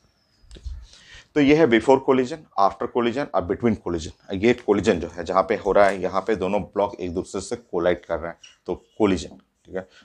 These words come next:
तो कोलिजन जब होता है, ये जो कोलिजन टाइम है, जहाँ पे डिफॉर्मेशन होता है, फिर रिकवरी होता है, तो यहाँ एक्सेस फोर्स लगता है, ये इस पे फोर्स लगा। देखिए, ऐसे बोला जाता है, force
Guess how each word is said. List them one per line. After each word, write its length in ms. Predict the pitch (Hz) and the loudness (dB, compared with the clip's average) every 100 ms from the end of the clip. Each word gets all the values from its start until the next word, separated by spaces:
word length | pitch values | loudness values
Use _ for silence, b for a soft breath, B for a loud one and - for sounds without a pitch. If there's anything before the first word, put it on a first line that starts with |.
| _ | _
तो 60 | 98 | -16
कोलिजन 520 | - 113 113 123 185 | 0 4 4 4 4
जब 220 | 120 - | 2 2
होता 200 | 92 90 | -2 -2
है, 120 | 85 90 | -2 2
ये 140 | 113 | 2
जो 120 | 131 | 2
कोलिजन 440 | 139 107 98 131 143 | 0 0 2 2 2
टाइम 260 | 95 85 | 2 0
है, 140 | 82 90 | -4 -4
जहाँ 200 | 101 110 | -2 0
पे 180 | 107 | 0
डिफॉर्मेशन 640 | 85 90 - 92 92 90 87 | 0 -4 -2 -2 -2 -6 -8
होता 280 | 85 85 85 | -10 -8 -8
है, 160 | 87 | -8
फिर 160 | 87 90 | -6 -4
रिकवरी 400 | 87 - 85 85 | -2 0 0 0
होता 340 | 85 82 87 | -4 -6 -6
है, 80 | 87 B B B | -8 B B B
तो 80 | 98 | -6
यहाँ 460 | 90 107 139 - - | -2 0 0 -2 -4
एक्सेस 600 | 113 - - 233 - - | -4 -4 2 4 2 -6
फोर्स 240 | - 95 - | -4 -4 -4
लगता 340 | 80 - 85 | -8 -4 -6
है, 80 | 82 b b 113 | -6 b b 2
ये 260 | 107 - - | 2 2 -8
इस 120 | - | 2
पे 140 | 165 | 2
फोर्स 380 | 143 - 95 - | 2 -2 -6 -4
लगा। 240 | 82 82 - | -6 -6 -12
देखिए, 200 | 101 - | -12 -6
ऐसे 320 | 78 85 - - b b 92 | -4 -4 -6 -20 b b 0
बोला 240 | 98 101 | 4 6
जाता 120 | 98 | 4
है, 80 | 98 | -2
force 680 | - - - - 123 131 | -4 -20 -14 0 2 2